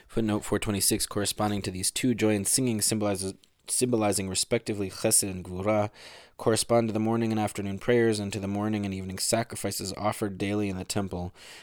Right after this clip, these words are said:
Whereas Chesed prevails in the morning, Gvura, known as Din, judgment, dominates toward darkness. Footnote four twenty-seven, evening prayer is optional. According to Rabbi Yehoshua,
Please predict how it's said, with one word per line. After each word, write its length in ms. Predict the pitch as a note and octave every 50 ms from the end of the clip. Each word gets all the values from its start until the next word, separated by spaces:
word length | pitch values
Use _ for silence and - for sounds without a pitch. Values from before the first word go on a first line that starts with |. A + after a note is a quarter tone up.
| -
Whereas 600 | - - A#2 B2 B2+ A#2 A2 G#2 G2+ G2 F#2+ -
Chesed 360 | - - A2+ A2+ - - G#2+ F2+
prevails 380 | - G2+ F#2 F#2 F#2 F2+ F2
in 80 | F2+ F2+
the 40 | F#2
morning, 420 | G2+ A2+ B2 B2 A#2 G#2+ G2+ F#2+
Gvura, 460 | F#2 F#2 F#2 F#2 F#2 G#2+ A#2 A#2 A2+
known 220 | G#2 G2 G2+ G2 -
as 300 | - F#2 F#2 F2+ F2+ F2
Din, 460 | F2+ F2+ G2 G#2 G#2 G2+ G2 F#2+ F#2
judgment, 440 | F2+ F#2+ A2 A2+ A2 G#2 G2 F#2 -
dominates 520 | - G2 G2+ G2+ G2+ G2 F#2+ F#2+ F2 -
toward 360 | - - - F#2 F2 E2+ - -
darkness. 680 | - F#2 G2 F#2+ - - F#2 F2 - - - - - - _ _ _ - - - - - - _
Footnote 300 | - - A2 G#2 - -
four 160 | - A2 G#2+
twenty-seven, 640 | - A2 G#2+ G#2 G2 - - - A#2 A2 A2 G#2+ G#2
evening 400 | - G#2 A2+ A2+ A2+ A2+ G#2+ G#2
prayer 320 | - - A2+ G#2+ G#2+ G2+
is 120 | F#2+ F#2
optional. 520 | - - G#2 A2+ A#2+ - - A#2+ G#2+ G2+ G2
According 300 | F2+ - - A#2+ A#2+ A2+
to 80 | G#2+
Rabbi 240 | G#2 G#2 G2+ F#2+ G2
Yehoshua, 720 | G2 G2 F#2 F#2 - - - - C3+ C3+ C3 G2+ F#2 F#2